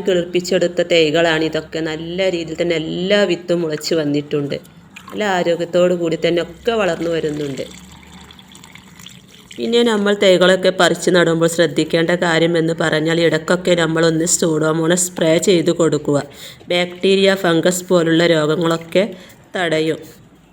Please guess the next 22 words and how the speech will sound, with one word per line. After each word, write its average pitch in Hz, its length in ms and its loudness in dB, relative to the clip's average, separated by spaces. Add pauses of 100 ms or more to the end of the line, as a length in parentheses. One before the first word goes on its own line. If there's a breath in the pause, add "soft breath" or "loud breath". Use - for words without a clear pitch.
(180)
പിന്നെ 208 220 0 (140)
ചീരയുടെ 202 580 2
പ്രധാന 180 340 2 (120)
ശത്രു 180 360 0 (120)
എന്ന് 170 200 2
പറയുന്നത് 160 440 2 (100)
ഇലച്ചുരുട്ടി 160 640 -2
പുഴുവാണ്. 151 540 0
അതിന് 151 260 -2
നമ്മൾ 175 160 2 (120)
വേപ്പെണ്ണ, 160 440 0 (140)
വെളുത്തുള്ളി 165 580 -2
മിശ്രിതമോ 156 580 -2 (520 loud breath)
വെർട്ടിസീലിയമോ 175 760 0
ഒക്കെ - 180 0
നമ്മൾ 165 160 2 (100)
മൊത്തത്തിൽ 165 500 0
ഒന്ന് 170 120 2 (380)
തളിച്ചു 160 400 -4
കൊടുത്താൽ 156 520 0
മതി. 143 200 -4 (400 loud breath)
ഇതൊക്കെ 208 300 0